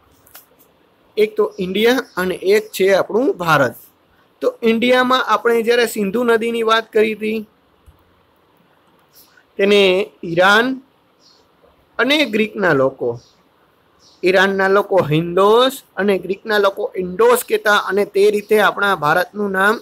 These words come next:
ઇન્ડિયા પડ્યું. અને ભારતનું નામ ભારત કઈ રીતે પડ્યું? તો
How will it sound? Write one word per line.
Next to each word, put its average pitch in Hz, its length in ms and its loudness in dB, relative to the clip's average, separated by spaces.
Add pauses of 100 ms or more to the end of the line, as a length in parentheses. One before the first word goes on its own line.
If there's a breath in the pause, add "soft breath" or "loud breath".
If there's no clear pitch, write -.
(140)
ઇન્ડિયા 156 580 2 (480 soft breath)
પડ્યું. 208 380 2 (380 soft breath)
અને 247 240 4
ભારતનું 226 680 2
નામ 277 240 0
ભારત 196 360 2
કઈ 262 140 4
રીતે 262 220 0
પડ્યું? 226 380 0
તો 262 540 2